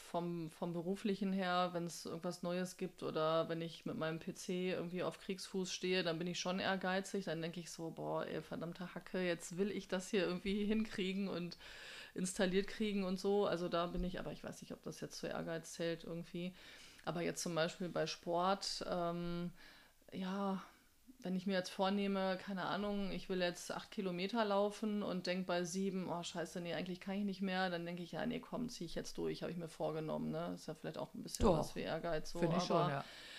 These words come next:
Speaker 1: ähm, ja, weiß ich nicht, jetzt so, wenn ich jetzt irgendwie ein Spiel spiele mit mehreren Leuten, habe ich jetzt nicht den Ehrgeiz, "Oh, ich muss jetzt unbedingt gewinnen" oder so.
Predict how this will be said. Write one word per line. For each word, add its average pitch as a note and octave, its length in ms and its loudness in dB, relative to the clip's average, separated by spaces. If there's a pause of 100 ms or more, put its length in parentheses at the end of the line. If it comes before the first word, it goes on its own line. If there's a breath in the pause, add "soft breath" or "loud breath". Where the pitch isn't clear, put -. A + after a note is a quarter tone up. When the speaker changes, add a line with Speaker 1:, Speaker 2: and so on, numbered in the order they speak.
(280 loud breath)
Speaker 1:
ähm, E3+ 580 -2
ja, E3 260 -8
weiß F#3 220 -6
ich F#3 80 -2
nicht, F3 220 -2
jetzt E3+ 220 -4
so, E3+ 300 0
wenn F3 160 -2
ich E3+ 100 -8
jetzt - 300 -6
irgendwie E3+ 560 -4 (640 loud breath)
ein F#3 300 -2
Spiel G#3+ 380 4
spiele G#3+ 680 6
mit F#3+ 180 2
mehreren G3 400 4
Leuten, F#3 800 4
habe F#3+ 140 0
ich F#3+ 80 0
jetzt F#3+ 160 2
nicht F#3 140 0
den F3+ 120 2
Ehrgeiz, E3+ 560 2
"Oh, E3+ 100 -2
ich F3+ 120 -4
muss F#3 160 0
jetzt F3+ 160 -4
unbedingt E3+ 320 -2
gewinnen" E3 640 -2
oder E3 240 -2
so. E3 320 -4